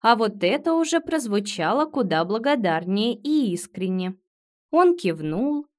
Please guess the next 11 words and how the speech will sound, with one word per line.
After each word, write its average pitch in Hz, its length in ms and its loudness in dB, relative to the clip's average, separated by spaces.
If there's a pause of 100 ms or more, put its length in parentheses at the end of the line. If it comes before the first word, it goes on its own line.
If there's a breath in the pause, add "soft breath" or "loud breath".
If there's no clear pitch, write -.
(280)
ещё 214 500 0
раз 226 220 0
бросил 185 540 0
на 175 120 0
меня 175 380 -2
серьёзный 190 680 -2
взгляд 156 520 -6 (480)
и, 302 140 4
развернувшись, 190 1160 -2 (140)
быстро 185 520 0
пошёл 240 600 0